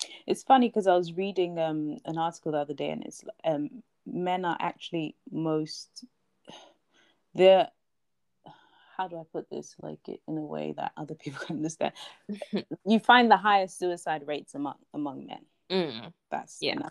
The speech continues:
Speaker 1: found that interesting, isn't it? Um,
Speaker 2: Yeah, yeah. That, that is a, it, that's very interesting.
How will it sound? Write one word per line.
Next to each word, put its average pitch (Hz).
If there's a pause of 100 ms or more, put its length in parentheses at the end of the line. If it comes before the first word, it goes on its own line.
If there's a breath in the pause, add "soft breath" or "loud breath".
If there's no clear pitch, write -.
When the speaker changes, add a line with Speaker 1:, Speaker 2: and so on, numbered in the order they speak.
Speaker 1:
found 147
that 135
interesting, -
isn't -
it? - (340)
Um, -
Speaker 2:
Yeah, 196 (220)
yeah. 190 (140)
That, 226
that 247
is 208
a, 185 (120)
it, - (140)
that's 226
very 185
interesting. 175